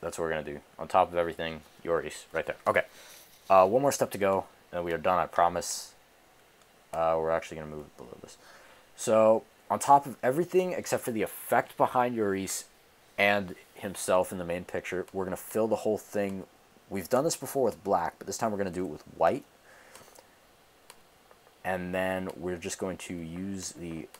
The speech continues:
soft brush. And let's see here. Let's make it two thousand.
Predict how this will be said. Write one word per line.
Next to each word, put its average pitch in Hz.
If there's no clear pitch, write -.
soft -
brush. -
And 80
let's 82
see -
here. 80
Let's -
make 80
it -
two 85
thousand. 82